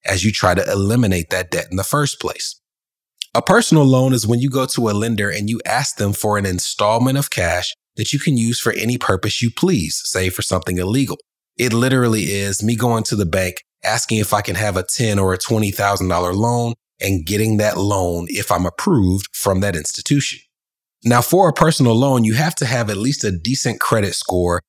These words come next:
and a decent income to qualify. So if you don't fall into that category,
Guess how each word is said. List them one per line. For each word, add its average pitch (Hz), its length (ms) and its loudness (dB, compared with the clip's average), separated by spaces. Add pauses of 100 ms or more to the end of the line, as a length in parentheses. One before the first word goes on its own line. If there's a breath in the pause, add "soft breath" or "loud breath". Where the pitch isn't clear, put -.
(140)
and 120 100 0
a 123 60 2
decent 135 380 0
income 131 460 0
to 113 100 -4
qualify. 110 640 -2
So 98 180 -4
if 92 100 -6
you 107 80 -2
don't 113 220 -2
fall 120 240 0
into 107 200 -2
that 95 180 -2
category, 98 640 0